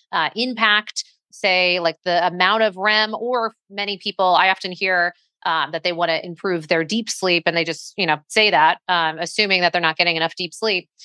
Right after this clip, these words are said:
when there might be a little bit of both. So the temperature piece and optimizing for that is a big one. Also, Renee, I think you were testing for sleep apnea. Is that correct too? Or any,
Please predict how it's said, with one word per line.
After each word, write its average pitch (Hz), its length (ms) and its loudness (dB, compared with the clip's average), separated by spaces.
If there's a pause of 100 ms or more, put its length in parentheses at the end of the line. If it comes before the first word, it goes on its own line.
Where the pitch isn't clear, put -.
(280)
when 170 440 -2 (240)
there 185 100 0
might 180 240 -2
be 180 80 -8
a 165 60 -2
little 165 180 -4
bit 160 140 -2
of 151 120 -4
both. 190 320 2 (100)
So 196 300 0
the 175 120 -6
temperature 285 500 0
piece 262 380 -2
and 180 100 0
optimizing 190 720 -2
for 175 100 -6
that 208 320 2
is 220 100 -10
a 208 40 -16
big 226 140 -4
one. 226 360 0 (360)
Also, 247 440 0
Renee, 233 280 0
I 226 40 2
think 233 200 -2
you 226 220 -4
were 226 360 2
testing 233 420 -2
for 214 120 -2
sleep 208 260 -6
apnea. 185 580 2
Is 165 60 -10
that 196 260 0
correct - 640 -2
too? 247 80 0
Or 247 260 0 (160)
any, 196 480 -4